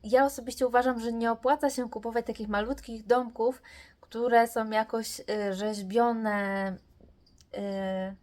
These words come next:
s-, stylizowane na kamienie czy na skały, bo po prostu koszt takiego domka jest wysoki,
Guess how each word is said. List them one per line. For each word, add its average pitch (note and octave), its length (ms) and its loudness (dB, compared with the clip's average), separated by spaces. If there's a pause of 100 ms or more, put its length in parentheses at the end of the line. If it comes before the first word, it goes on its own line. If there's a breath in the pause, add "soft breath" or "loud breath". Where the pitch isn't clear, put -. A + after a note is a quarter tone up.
(720 loud breath)
s-, - 880 -20
stylizowane A3+ 760 4
na G3 360 0
kamienie G#3 580 -2
czy G3+ 140 -12
na G3+ 140 -2
skały, - 540 -4
bo E4+ 180 -4
po D4+ 120 -8
prostu C4 400 0 (180)
koszt - 340 -2
takiego G#3+ 360 -4
domka A3 380 -2 (180)
jest F#3 280 -6
wysoki, D4 600 -2